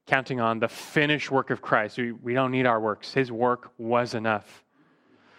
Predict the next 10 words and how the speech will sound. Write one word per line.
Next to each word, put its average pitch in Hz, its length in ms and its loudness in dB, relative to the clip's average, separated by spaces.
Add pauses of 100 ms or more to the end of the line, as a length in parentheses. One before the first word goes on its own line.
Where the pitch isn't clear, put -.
(480)
This 165 160 2
is 175 100 2
essential 156 640 2
to 170 100 0
the 143 80 2
gospel 135 420 2
or 131 160 2
the 120 60 -2
good 123 180 0
news. 110 320 -4